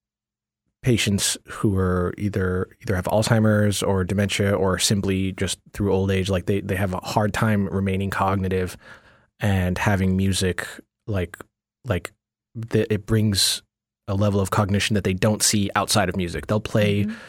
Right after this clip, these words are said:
Speaker 1: songs that they know that they liked, and you'll see them become responsive and alert. Um, so I think that,
Speaker 2: That is
Speaker 1: I mean,
Speaker 2: so cool.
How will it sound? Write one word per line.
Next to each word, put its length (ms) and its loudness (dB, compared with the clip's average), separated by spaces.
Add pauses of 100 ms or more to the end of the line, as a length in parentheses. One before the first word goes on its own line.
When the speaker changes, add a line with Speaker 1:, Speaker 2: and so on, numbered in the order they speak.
(100)
Speaker 1:
songs 340 2
that 140 0
they 120 0
know 180 0
that 120 0
they 120 0
liked, 460 0 (400)
and 140 0
you'll 100 2
see 220 2
them 380 0 (220)
become 560 -2 (100)
responsive 920 0
and 380 -6
alert. 600 -2 (720)
Um, 420 -4
so 560 0
I 100 -6
think 240 0
that, 220 2
Speaker 2:
That 100 -6
is 0 -
Speaker 1:
I 20 4
mean, 300 2
Speaker 2:
so 60 -12
cool. 260 -12